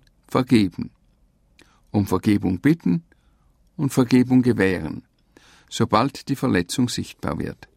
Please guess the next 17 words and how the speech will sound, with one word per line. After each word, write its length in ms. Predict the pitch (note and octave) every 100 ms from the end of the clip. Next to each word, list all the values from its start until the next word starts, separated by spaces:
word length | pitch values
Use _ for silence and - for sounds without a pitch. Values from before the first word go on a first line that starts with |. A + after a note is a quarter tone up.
| _ _ _ _ _ _ - - - -
Nachtragen 960 | F2+ C3+ G3 - - A#2 A2+ A2 F#2+
hilft 400 | G2 A#2 A#2 -
da 120 | E2
nichts, 580 | F2+ G2+ - - - - _ _ - - _ -
das 240 | A2 -
macht 340 | A2+ A2+ - A#2+
die 60 |
Sache 380 | A#2 F2 G2+ G#2
mit 160 | G2 F#2
der 100 | -
Zeit 340 | - C2+ - _ - _ _ -
nur 340 | G2+ F2 - _ -
immer 280 | F#2 F2
schlimmer. 500 | F#2 - - - A2+ _ _ _ _ _ _ _ _ _ _ _ _ _ _ _ _ _ _ _ _ _ _ _ _ _
Um 180 | D3 D3
Vergebung 640 | - A#2 C#3+ E3+ F3 C#3 A#2
bitten 460 | G#2 - G2+ -